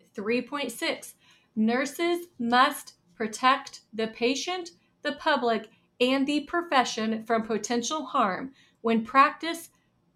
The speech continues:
appears to be impaired. Okay, I know what you're thinking. I,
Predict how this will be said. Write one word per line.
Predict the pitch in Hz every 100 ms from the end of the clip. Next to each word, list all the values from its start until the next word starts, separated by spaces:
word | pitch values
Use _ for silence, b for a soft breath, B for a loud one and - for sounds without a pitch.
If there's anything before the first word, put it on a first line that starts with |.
| -
appears | 233 277 262 202 190 190 - _ _
to | - 247
be | 196 233 214 202 202 _ _ _ -
impaired. | 214 208 220 170 - - _ _ _ _ _ _ _ -
Okay, | 226 226 - - B B B -
I | 214
know | 220 226
what | 262 294
you're | 349
thinking. | 339 269 233 254 240 240 _ _ _ _ B B B
I, | 226 233 233